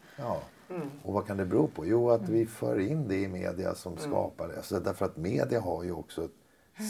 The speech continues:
Speaker 1: säljande intresse.
Speaker 3: Mm.
Speaker 2: Mm.
Speaker 3: Såklart. Den aspekten också.
Speaker 1: Om du, om du
Speaker 2: Mm.
Speaker 1: skulle tänka dig att du skulle jobba på en kvällstidning
Speaker 2: Mm.
Speaker 1: igår och säga, jag skulle vilja säga,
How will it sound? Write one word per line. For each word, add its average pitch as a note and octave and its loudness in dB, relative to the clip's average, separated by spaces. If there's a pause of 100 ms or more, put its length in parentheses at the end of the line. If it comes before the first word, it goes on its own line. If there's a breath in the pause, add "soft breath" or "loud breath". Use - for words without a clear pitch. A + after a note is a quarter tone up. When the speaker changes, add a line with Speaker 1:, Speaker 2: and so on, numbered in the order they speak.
Speaker 1:
säljande A2+ 2
intresse. - -8 (520)
Speaker 3:
Mm. F#3+ -2
Speaker 2:
Mm. D#3+ -10 (300)
Speaker 3:
Såklart. D3+ -8 (480)
Den F#3 -2
aspekten F3+ -8
också. E3+ -12 (300)
Speaker 1:
Om A2+ -2
du, A#2 2
om A#2 -2
du A2+ 2
Speaker 2:
Mm. G#2+ 0
Speaker 1:
skulle A#2 4
tänka A2+ -2
dig A#2+ 4
att A#2 -4
du G#2+ -2
skulle G2 -2 (280)
jobba F#2 2
på F2+ -2
en E2+ -6 (120)
kvällstidning F#2+ -2
Speaker 2:
Mm. E2 -2
Speaker 1:
igår F#2+ 0 (500 soft breath)
och F#2+ -8
säga, F#2 2
jag A2 4
skulle G#2 0
vilja F2+ 0
säga, D#2+ -6